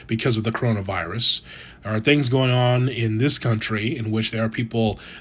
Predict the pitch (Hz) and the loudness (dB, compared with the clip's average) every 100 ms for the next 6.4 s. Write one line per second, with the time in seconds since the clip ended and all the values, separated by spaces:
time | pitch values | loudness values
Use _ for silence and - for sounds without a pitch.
0 | - 117 113 110 110 104 95 95 - - | -2 0 2 2 0 0 -4 -6 -16 -18
1 | - - 92 101 - 139 135 135 123 127 | -18 -16 -10 -8 0 4 4 4 2 4
2 | 143 139 120 - - - - 95 98 101 | 2 0 -8 -18 -12 -12 -10 -10 -8 -6
3 | 110 117 110 104 104 - 139 131 - 131 | -2 0 -2 -2 -6 -4 -2 -2 0 0
4 | 127 123 120 120 117 120 117 107 - 127 | 2 2 2 2 2 0 -2 -4 -2 0
5 | 131 120 - 131 117 117 117 117 127 113 | 0 0 0 2 2 2 0 0 0 0
6 | 107 104 107 | 0 0 0